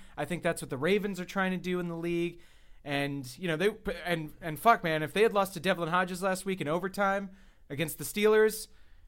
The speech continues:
they would have had a fucking heart attack. I know Ravens fans would have had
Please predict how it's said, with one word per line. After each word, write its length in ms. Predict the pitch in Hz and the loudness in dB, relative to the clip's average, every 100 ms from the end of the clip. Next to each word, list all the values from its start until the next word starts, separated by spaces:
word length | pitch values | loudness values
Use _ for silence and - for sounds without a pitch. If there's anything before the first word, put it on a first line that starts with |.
| - | -10
they 120 | 151 196 | -2 2
would 120 | 165 | 4
have 120 | 139 | 2
had 60 | 123 | -2
a 40 | |
fucking 280 | 156 135 127 | -2 -2 -2
heart 220 | 139 131 | 0 -2
attack. 420 | 123 151 123 123 | -2 -2 -2 -2
I 60 | 151 | 0
know 140 | 170 | 0
Ravens 400 | 156 170 180 175 | 2 2 2 0
fans 240 | 175 165 147 | 0 0 2
would 100 | 147 | 2
have 160 | 156 | 2
had 200 | 143 135 | 0 -2